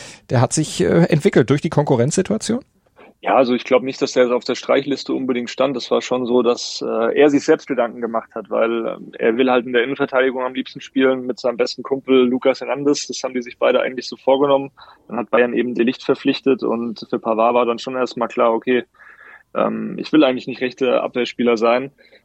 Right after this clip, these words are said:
Speaker 2: Da Masraoui bisher aber noch nicht so funktioniert, beziehungsweise auch einfach noch logischerweise Eingewöhnungszeit braucht, das ist schon auch eine Umstellung von der Eredivisie in die Bundesliga zu kommen, ähm,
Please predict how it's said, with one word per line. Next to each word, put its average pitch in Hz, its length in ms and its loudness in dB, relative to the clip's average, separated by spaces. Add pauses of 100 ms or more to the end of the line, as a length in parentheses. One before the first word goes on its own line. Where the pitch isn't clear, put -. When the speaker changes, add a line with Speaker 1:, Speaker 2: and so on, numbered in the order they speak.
(360)
Speaker 2:
Da 131 260 4
Masraoui 131 540 0
bisher 147 380 -2
aber 139 200 2
noch 135 120 -2
nicht 147 300 -10
so 151 140 0
funktioniert, 143 540 -6
beziehungsweise 120 560 -2
auch 110 120 0
einfach 123 240 -6
noch 120 140 -6
logischerweise 120 640 0
Eingewöhnungszeit 127 720 -2
braucht, 127 260 -2
das - 100 -20
ist 113 120 -12
schon 123 140 -8
auch 120 100 -6
eine 120 80 -16
Umstellung 123 460 -6
von 120 120 -16
der 113 120 2
Eredivisie 120 560 -2
in 113 60 -8
die 110 60 -4
Bundesliga 131 480 2
zu - 140 -12
kommen, 131 300 0 (680)
ähm, 113 560 -4